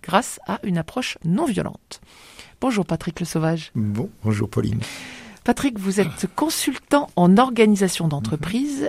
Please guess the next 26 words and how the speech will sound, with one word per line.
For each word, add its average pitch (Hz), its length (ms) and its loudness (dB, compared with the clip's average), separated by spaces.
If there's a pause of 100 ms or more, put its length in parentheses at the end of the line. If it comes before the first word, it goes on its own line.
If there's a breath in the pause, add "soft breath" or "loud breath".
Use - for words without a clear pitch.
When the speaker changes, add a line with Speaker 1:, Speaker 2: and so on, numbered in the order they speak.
(160)
Speaker 1:
et 190 200 2
adhérent 160 600 2
à 147 160 -4
Non-Violence 170 640 2
vingt 214 260 0
et 180 100 8
un - 140 2 (160)
et 302 180 4 (100)
au 147 140 -2
man. 165 500 2 (600 loud breath)
Vous 214 120 4
nous 277 120 2
parlez 160 460 -2
aujourd'hui 190 600 0
d'un 175 220 2
désaccord 180 720 2
que 226 100 0
vous 180 180 -2
avez 131 200 -4
eu 170 200 -4
avec 185 360 -2
l'un 165 140 0
de 175 100 0
vos 143 120 0
partenaires 202 520 -2
professionnels. 175 720 2